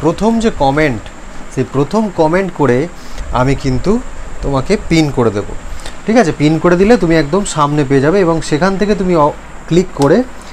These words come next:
ইজিলি ওখানে পৌঁছে যাবে। আচ্ছা, দেখো, L to the power m আর one by L to the power m সমান যদি k হয়, তাহলে L to the power two m plus one by L to the power two m, তাহলে একে স্কয়ার করলেই তো এখানে পৌঁছে যাবো।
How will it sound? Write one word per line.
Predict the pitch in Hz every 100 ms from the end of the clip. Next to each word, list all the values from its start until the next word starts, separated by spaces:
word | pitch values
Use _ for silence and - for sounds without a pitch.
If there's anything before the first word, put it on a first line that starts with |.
| - - 220
ইজিলি | 233 208 123 98 - - -
ওখানে | 131 143 180 -
পৌঁছে | 147 127 - 240 - - 110
যাবে। | 98 - - - - - - - - - -
আচ্ছা, | - - - - - - 131
দেখো, | 147 156 - - 156 180
L | 196 180
to | 214
the | 214 196
power | 220 220 208 - 170 185
m | 214 233 - - - -
আর | 120 120 139
one | 151 175
by | 202 180
L | 175
to | 175
the | 175
power | 180 175 147 147
m | 147
সমান | 151 151
যদি | 147 -
k | 139 143 104
হয়, | 95 131 - - - -
তাহলে | 143 151 165 - 160
L | 151
to | 180
the | 185
power | 196 196 -
two | 170 180 208
m | 226 214 - -
plus | 170 190 170
one | 165 165
by | 165
L | 156
to | 160
the | 160
power | 160
two | 151 139
m, | 120 - - - -
তাহলে | 120 -
একে | 131 180 -
স্কয়ার | - 135 165 -
করলেই | 196 208
তো | 214
এখানে | 214 208
পৌঁছে | 202 196 156
যাবো। | 98